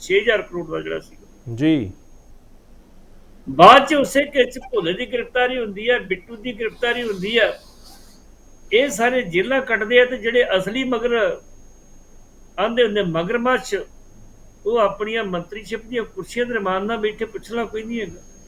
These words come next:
Speaker 2: ਹੂੰ।
Speaker 1: ਹਰਦਿਆਲ ਸਿੰਘ ਮਾਨ ਬਾਰੇ ਆਪਾਂ ਵੀ ਇਸ ਮੰਚ ਤੋਂ ਕਿਹਾ ਸੀ, ਮਾਨ ਸਾਹਿਬ ਹੁਣ ਤਾਂ ਸੱਚ ਬੋਲ ਦਿਓ।
Speaker 2: ਜੀ।
Speaker 1: ਆਓ ਅਕਾਲ ਤਖਤ ਤੇ ਤੁਸੀਂ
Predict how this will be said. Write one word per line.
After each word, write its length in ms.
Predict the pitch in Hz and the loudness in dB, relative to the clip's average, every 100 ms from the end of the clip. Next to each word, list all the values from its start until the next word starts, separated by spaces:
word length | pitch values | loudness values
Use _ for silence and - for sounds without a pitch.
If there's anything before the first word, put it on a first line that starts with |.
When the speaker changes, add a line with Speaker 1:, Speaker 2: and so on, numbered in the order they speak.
| - | -10
Speaker 2:
ਹੂੰ। 460 | 147 160 156 117 92 - - - - - - - - - - - - 180 | -4 -4 -4 -6 -12 -16 -20 -20 -20 -20 -20 -20 -20 -20 -20 -20 -2 4
Speaker 1:
ਹਰਦਿਆਲ 440 | 220 226 185 185 | 8 8 8 6
ਸਿੰਘ 240 | 208 285 285 | 6 4 4
ਮਾਨ 400 | 226 214 233 247 | 4 4 4 0
ਬਾਰੇ 200 | 262 262 | 0 2
ਆਪਾਂ 380 | 214 - 247 | 2 0 -4
ਵੀ 120 | 262 254 | -2 -4
ਇਸ 160 | 190 | -6
ਮੰਚ 340 | 208 208 190 208 | -6 -6 -6 -8
ਤੋਂ 100 | 233 | -12
ਕਿਹਾ 240 | 220 233 226 | -8 -6 -6
ਸੀ, 200 | 196 247 | -8 -14
ਮਾਨ 440 | 208 190 190 196 | -10 -4 -4 -2
ਸਾਹਿਬ 240 | 214 254 196 | -2 -2 -2
ਹੁਣ 100 | 208 | -6
ਤਾਂ 120 | 254 | -4
ਸੱਚ 320 | 202 202 208 | -2 -2 -2
ਬੋਲ 280 | 202 190 175 | -2 -2 0
ਦਿਓ। 100 | 214 - - - - 123 | -2 -4 -16 -20 -10 0
Speaker 2:
ਜੀ। 460 | 156 170 143 98 - - - - - - - - - | 2 4 2 -4 -12 -20 -20 -20 -20 -20 -20 -20 2
Speaker 1:
ਆਓ 360 | - 294 330 294 | 8 12 12 10
ਅਕਾਲ 240 | 226 226 | 8 8
ਤਖਤ 300 | 233 262 254 | 8 2 0
ਤੇ 160 | - 262 | 0 -2
ਤੁਸੀਂ 340 | 254 226 220 | -2 -6 -10